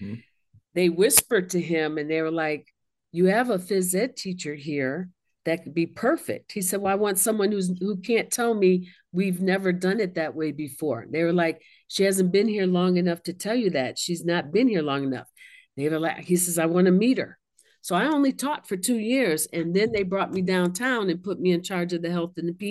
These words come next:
Speaker 2: E curriculum. So I've been in charge of the health and P E curriculum since t-,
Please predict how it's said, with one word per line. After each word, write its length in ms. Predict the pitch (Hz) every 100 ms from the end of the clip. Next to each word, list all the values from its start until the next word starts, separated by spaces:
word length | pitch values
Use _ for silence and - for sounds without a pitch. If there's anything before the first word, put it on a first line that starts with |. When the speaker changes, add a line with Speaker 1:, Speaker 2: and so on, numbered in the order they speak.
| 208
Speaker 2:
E 120 | 285 -
curriculum. 500 | 165 - 101 117 - _ _ - - - - - -
So 160 | -
I've 240 | 190 311 370
been 140 | 320
in 100 | 226
charge 320 | - 220 220
of 80 | 208
the 60 | 190
health 240 | 208 190
and 100 | 180
P 160 | 180 226 143
E 120 | 247 -
curriculum 500 | 190 180 175 175 170
since 500 | - 180 165 - - _ -
t-, 120 | -